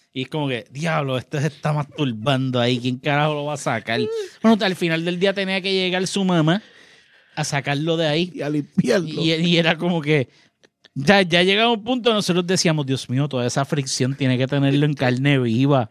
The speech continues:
Speaker 2: Porque esos cabrones
Speaker 1: Ay,
Speaker 2: el
Speaker 1: sí,
Speaker 2: gripe, el gripe
Speaker 1: sí,
Speaker 2: es
Speaker 1: el
Speaker 2: duro.
Speaker 1: gripe.
Speaker 2: Ellos cuando agarran
Speaker 1: True grip.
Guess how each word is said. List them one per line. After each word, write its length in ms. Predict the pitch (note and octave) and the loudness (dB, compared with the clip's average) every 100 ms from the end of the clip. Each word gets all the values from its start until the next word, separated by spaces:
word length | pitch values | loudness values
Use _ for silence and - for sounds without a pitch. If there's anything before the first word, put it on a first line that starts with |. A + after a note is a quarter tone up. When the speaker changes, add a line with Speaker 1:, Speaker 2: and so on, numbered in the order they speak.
| _ - | _ -20
Speaker 2:
Porque 200 | B2 C#3 | -16 -14
esos 180 | C#3+ | -14
cabrones 440 | - C#3+ E3+ F3+ G#3 - - - _ | -12 -10 -8 -8 -10 -16 -18 -18 _
Speaker 1:
Ay, 240 | E3+ E3+ D#3 | -2 2 2
Speaker 2:
el 140 | D#3 | 0
Speaker 1:
sí, 80 | F#3+ | 0
Speaker 2:
gripe, 500 | G#3 A3+ A#3+ A3+ A3 | 2 4 4 4 0
el 140 | F3 | 0
gripe 300 | - F#3 B3 G#3+ | 0 2 4 4
Speaker 1:
sí, 120 | F3 | 2
Speaker 2:
es 60 | A#3 | 0
Speaker 1:
el 60 | |
Speaker 2:
duro. 160 | A#3+ F#3+ | 4 4
Speaker 1:
gripe. 200 | D3+ - - - - - F#4+ - - - _ _ _ _ _ _ _ _ _ _ - - | 2 -2 -12 -20 -18 -18 -20 -20 -20 -20 _ _ _ _ _ _ _ _ _ _ -14 -4
Speaker 2:
Ellos 260 | F3+ A3+ A#3+ | -2 0 0
cuando 260 | C#4 C#4 C4+ | 0 0 0
agarran 680 | A#3+ C4+ C#4 C#4 C4+ C4 - _ - - | 2 2 2 2 -2 -4 -12 _ -20 4
Speaker 1:
True 220 | G3 A#3+ | 6 8
grip. 240 | G#3+ G3+ | 8 6